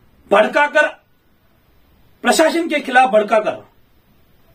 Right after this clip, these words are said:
पत्थरबाजी करने का ये लोग उकसाते हैं, उन्हें अपराधी बनाते हैं।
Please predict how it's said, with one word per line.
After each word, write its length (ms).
पत्थरबाजी 580
करने 280
का 100
ये 140
लोग 280
उकसाते 520
हैं, 200
उन्हें 160
अपराधी 500
बनाते 340
हैं। 240